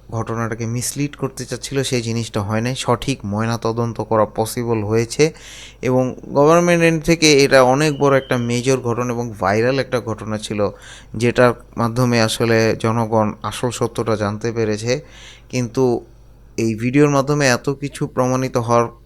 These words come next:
পরেও ময়নাতদন্ততে ফুল জিনিসটা ঘুরিয়ে দেওয়ার চেষ্টা করছিল এবং এটাই আসলে অনেক বড় ভয়ের একটা বিষয়। কিন্তু বাস্তবে এই ফুল জিনিসটাই,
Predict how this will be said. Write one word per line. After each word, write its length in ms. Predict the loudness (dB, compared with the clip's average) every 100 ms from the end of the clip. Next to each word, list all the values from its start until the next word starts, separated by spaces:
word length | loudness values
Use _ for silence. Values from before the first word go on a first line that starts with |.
| 2
পরেও 440 | 6 8 8 6 0 -10
ময়নাতদন্ততে 880 | -6 -4 -2 -2 -2 -4 -6 -4 -4
ফুল 260 | -4 -2 -2
জিনিসটা 540 | -2 -4 -2 0 2 0 -12 -20 -18 -4
ঘুরিয়ে 260 | 0 2
দেওয়ার 180 | 6 4 4
চেষ্টা 320 | -4 -4 -6
করছিল 540 | -6 -8 -8 -6 -4 -6 -12 -20 -20 -20 -14
এবং 460 | -8 -4 -2 -2 -6 -10 -8
এটাই 260 | -2 4 4
আসলে 260 | 4 0
অনেক 200 | 0 -2 -8 -16 -4
বড় 180 | 0 2 2 2 0 -6 -12
ভয়ের 400 | -6 2 4 4
একটা 280 | 2 0 -4
বিষয়। 480 | -4 -4 -2 -2 -6 -20 -20 -12
কিন্তু 320 | -6 -6 -2
বাস্তবে 640 | 2 2 2 2 4 6 4
এই 320 | 2 -4 -4
ফুল 300 | -2 -2 0
জিনিসটাই, 680 | -2 -4 -4 2 4 4